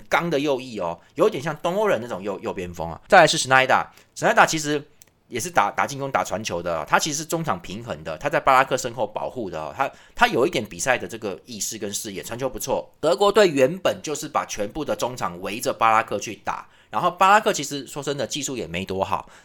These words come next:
但是他的传球的一脚碰球啦，跟拿球的感觉都是算很不错哦。他其实就是传球简单直接，但是不会传歪，算，算直的，算准的，只是球不会弯，不会，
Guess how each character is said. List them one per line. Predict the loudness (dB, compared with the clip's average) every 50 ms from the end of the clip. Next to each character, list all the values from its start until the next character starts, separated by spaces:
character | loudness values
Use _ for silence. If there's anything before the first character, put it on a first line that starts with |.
| _ 0
但 | 0 0
是 | 0 0 -2
他 | -2 -2 -2
的 | -2 -2
传 | -4 -4 -6 -6
球 | -6 -6 -8
的 | -8 -8
一 | -10 -10 -8
脚 | -6 -4 -4 -2
碰 | 0 0 0 0 0
球 | -4 -4 -2
啦， | -2 -4 -4
跟 | -4 -4 -6 -4 -4
拿 | -2 -2 -2
球 | -2 -4 -6 -8
的 | -8 -10
感 | -8 -10 -10 -10
觉 | -10 -12 -10
都 | -10 -10 -8
是 | -8 -10 -10 -12 -14 _ _ _ _ _
算 | -2 2 2 2
很 | 4 2 -2 -4
不 | -6 -8
错 | 0 4 4
哦。 | 6 6 6 2 0 -4 _ 0
他 | 0 2
其 | 2 0 -2
实 | -2
就 | -2 -2
是 | -2 -2 -4 -6 _ _ _
传 | -4 -2 0 0
球 | 2 0
简 | 0 -2 -4 -6 -4
单 | -2 -2 -2 -2
直 | -4 -10 -12
接， | -10 -12 -8 -6
但 | -4 -4
是 | -4 -4
不 | -8 -10 -8 -8
会 | -6 -6
传 | -4 -6 -6 -6 -2
歪， | -2 -2 -2 -4 -6 _ _ _ _
算， | -2 -2 -2 -2 -4 -6
算 | -4 -2 -2 -2
直 | -4 -8 -8
的， | -8 -6 -4
算 | -4 -4 -4
准 | -6 -12 -14 -14
的， | -16 -16
只 | -12 -10
是 | -8 -6
球 | -4 -2 -2
不 | -2 0 0
会 | 0 0 2
弯， | 4 6 6 6 6 4 -4
不 | -10 -8
会， | -6 -6